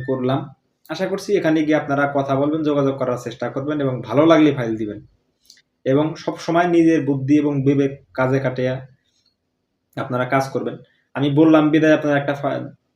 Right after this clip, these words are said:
এজেন্সিতে ফাইল জমা দিলেন, সেক্ষেত্রে আপনার ভিসাটা হইল না, সেক্ষেত্রে কিন্তু একটা দোষের ভাগে আমি হব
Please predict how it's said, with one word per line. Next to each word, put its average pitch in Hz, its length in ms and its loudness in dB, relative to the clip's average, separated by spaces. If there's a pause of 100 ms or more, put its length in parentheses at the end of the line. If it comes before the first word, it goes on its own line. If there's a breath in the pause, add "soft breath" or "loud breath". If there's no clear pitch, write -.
(240)
এজেন্সিতে 135 340 0
ফাইল 131 260 0
জমা 139 180 2
দিলেন, 131 180 -2
সেক্ষেত্রে 127 340 -6
আপনার 123 200 -6
ভিসাটা 113 340 -6
হইল 113 140 -2
না, 110 140 -8 (200)
সেক্ষেত্রে 143 420 -4
কিন্তু 147 240 -6
একটা 143 200 -8
দোষের 127 360 -6
ভাগে 113 340 -6
আমি 113 160 -6
হব 107 140 -8